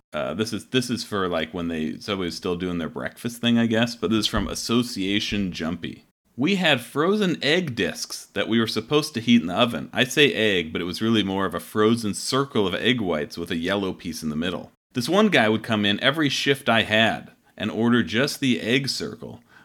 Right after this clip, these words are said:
but didn't want us to heat it up. We handed him hard, <laughs> frozen, disgusting-looking discs that sounded like rocks when banged against the counter, covered in ice flakes."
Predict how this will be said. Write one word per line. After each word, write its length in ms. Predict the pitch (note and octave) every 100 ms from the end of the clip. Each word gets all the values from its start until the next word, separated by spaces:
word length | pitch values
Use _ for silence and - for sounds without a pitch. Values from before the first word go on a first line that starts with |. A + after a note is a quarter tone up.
| -
but 220 | G#2+ -
didn't 280 | G#2+ A2+ A#2
want 200 | A#2 B2+
us 100 | C3 -
to 100 | A#2
heat 220 | A#2+ B2+
it 120 | G2+
up. 280 | B2 - - _ _ _ - - - - -
We 180 | G#2+
handed 320 | A2+ D3 E3 C3+
him 140 | A#2+
hard, 520 | - A2 C#3 E3+ F3
<laughs> 160 | - -
frozen, 540 | C3 C#3+ D#3 C3 A#2
disgusting-looking 1080 | G#2 G2+ - B2+ D3+ - E3+ D#3+ D#3 D#3+ D3
discs 560 | A#2 C3 A#2 - - -
that 180 | - -
sounded 360 | - A#2 B2+
like 180 | A#2 G2
rocks 400 | G2+ A2+ A#2 -
when 100 | F#2
banged 220 | F#2+ G2 F#2
against 200 | F#2+ G2+
the 80 |
counter, 360 | F2+ A2+ A#2 E2
covered 420 | - A#2 A#2+ A#2
in 80 | G2
ice 300 | - A#2+ C3
flakes." 540 | - C#2 - - -